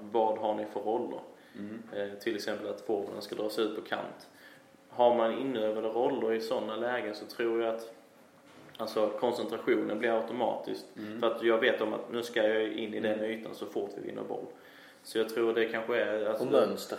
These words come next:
Speaker 1: ja, öva in spelmönster, som
Speaker 2: Ja,
Speaker 1: du
Speaker 2: en viss
Speaker 1: säger.
Speaker 2: fasta
Speaker 1: Alltså,
Speaker 2: situationer, som du
Speaker 1: ja,
Speaker 2: säger.
Speaker 1: till exempel att
Speaker 2: Ja.
Speaker 1: när må-, vår målvakt vinner boll vid en defensiv, defensiv, eh, hörna, till
Speaker 2: Mm.
Speaker 1: exempel. Vad ska vi göra? Jo, forwarden ska dras ut. Då vet ju målvakten
Speaker 2: Mm.
Speaker 1: direkt och då kan man, eh,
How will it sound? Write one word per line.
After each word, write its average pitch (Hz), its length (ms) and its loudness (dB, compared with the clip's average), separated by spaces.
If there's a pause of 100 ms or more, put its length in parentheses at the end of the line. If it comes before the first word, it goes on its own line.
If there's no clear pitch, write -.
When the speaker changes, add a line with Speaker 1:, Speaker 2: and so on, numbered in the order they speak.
(120)
Speaker 1:
ja, 117 80 6
öva 120 380 6
in 113 180 0
spelmönster, 107 960 0
som - 180 -8
Speaker 2:
Ja, - 100 -2
Speaker 1:
du 127 60 8
Speaker 2:
en - 60 6
viss - 100 2
Speaker 1:
säger. 131 140 8
Speaker 2:
fasta - 180 6 (340)
Speaker 1:
Alltså, 117 180 8
Speaker 2:
situationer, 98 300 2
som 117 160 -4
du 107 60 0
Speaker 1:
ja, 139 80 8
Speaker 2:
säger. 139 180 8
Speaker 1:
till 131 120 2
exempel 117 380 0
att 110 120 4
Speaker 2:
Ja. 107 140 4
Speaker 1:
när 139 200 6
må-, 139 240 4
vår 135 160 6
målvakt 123 380 4
vinner 110 140 0
boll 113 200 2
vid 104 100 -4
en 98 60 -6
defensiv, - 400 -6 (380)
defensiv, 107 460 0 (100)
eh, 107 500 -6
hörna, 104 160 0 (160)
till 110 100 -8
Speaker 2:
Mm. 110 100 -4
Speaker 1:
exempel. - 200 -10 (380)
Vad 113 360 8
ska 113 160 2
vi 104 100 4
göra? 107 400 4
Jo, 123 220 2
forwarden 110 320 4
ska 110 120 -6
dras 110 220 -2
ut. - 140 -4
Då 113 60 -4
vet 113 340 0
ju - 40 -2
målvakten 113 480 0
Speaker 2:
Mm. 117 80 -4
Speaker 1:
direkt 104 340 -2
och 110 60 -6
då 107 100 0
kan 104 220 -4
man, 107 120 -4 (600)
eh, 98 580 -4